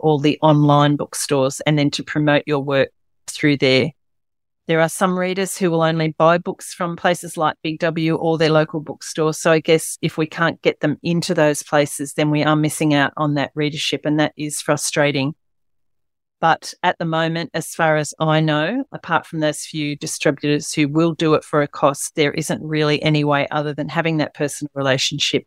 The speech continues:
and sometimes going around and seeing if you can hand sell to bookstore owners. And I know that's how Matthew Riley got his break and a few other self-published authors who have started off that way and then become traditional. But yes, it's a big problem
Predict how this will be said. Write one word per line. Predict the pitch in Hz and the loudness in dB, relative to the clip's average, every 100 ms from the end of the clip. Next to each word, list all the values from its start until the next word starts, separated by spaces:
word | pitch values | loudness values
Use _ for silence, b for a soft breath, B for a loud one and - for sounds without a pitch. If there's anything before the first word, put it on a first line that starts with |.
| - | -2
and | 151 143 143 - _ _ _ | 2 2 0 -4 _ _ _
sometimes | - - 165 175 165 - | -14 -4 -2 -2 -4 2
going | 165 165 165 | 2 4 2
around | 156 160 156 | 2 0 -2
and | 151 | -6
seeing | - 156 151 | -4 -2 -2
if | - | -4
you | 147 | -6
can | 151 | -6
hand | 147 156 147 143 | -2 2 2 2
sell | - 151 147 139 - _ _ _ - | -2 2 4 2 -4 _ _ _ -4
to | - 156 139 | 4 4 4
bookstore | 151 - - 156 143 | -2 -6 -2 0 2
owners. | 139 147 143 - | 0 -2 -4 -2
And | 156 | 0
I | |
know | 160 160 | 2 2
that's | - - | 0 0
how | 147 | -2
Matthew | 147 147 143 | 0 -2 -4
Riley | 143 139 147 143 | 2 2 2 0
got | 143 - | -2 -4
his | 156 - | -6 -10
break | - 139 135 - - | -2 -2 -2 -8 -6
and | 151 | -4
a | 139 | -4
few | - 151 | -2 0
other | 143 143 143 - | 2 2 -2 -4
self-published | - 156 139 151 139 139 - - _ _ _ _ 160 | -2 0 0 -2 -2 -2 -4 -8 _ _ _ _ 2
authors | 151 - 143 - | 2 2 0 0
who | 156 | -4
have | 147 143 135 | -2 -4 -6
started | - 151 143 135 | -2 -2 0 -4
off | 143 - | -4 -2
that | 147 147 | -4 -2
way | 139 139 | -4 -4
and | 151 143 | -4 -4
then | 139 | -4
become | 147 135 143 | -2 -2 -2
traditional. | - 147 - 156 160 - | -4 -4 -4 -8 -10 -2
But | 151 - - - | -2 -2 -8 -2
yes, | 160 143 - | -2 -2 -6
it's | 175 185 | -6 -4
a | |
big | 160 175 - | -2 -4 0
problem | 170 156 226 | -2 0 -2